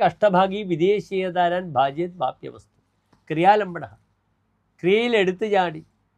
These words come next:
കഷ്ടപ്പാടുകൾ ഉണ്ടാക്കും. ദേശം വിട്ടുപോയ സ്ത്രീയെ ആഗ്രഹിക്കും. വസുക്ഷീണതാ ദസ്യുതോ വാ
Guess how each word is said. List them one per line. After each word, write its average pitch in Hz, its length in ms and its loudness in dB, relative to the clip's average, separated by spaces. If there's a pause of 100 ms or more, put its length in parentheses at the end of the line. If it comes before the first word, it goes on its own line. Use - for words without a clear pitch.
(420)
കഷ്ടപ്പാടുകൾ 214 680 4
ഉണ്ടാക്കും. 175 380 -4 (720)
ദേശം 180 300 0
വിട്ടുപോയ 196 340 -2 (120)
സ്ത്രീയെ 175 320 0 (120)
ആഗ്രഹിക്കും. 151 500 -10 (1120)
വസുക്ഷീണതാ 202 720 0 (160)
ദസ്യുതോ 190 520 -6
വാ 165 100 -4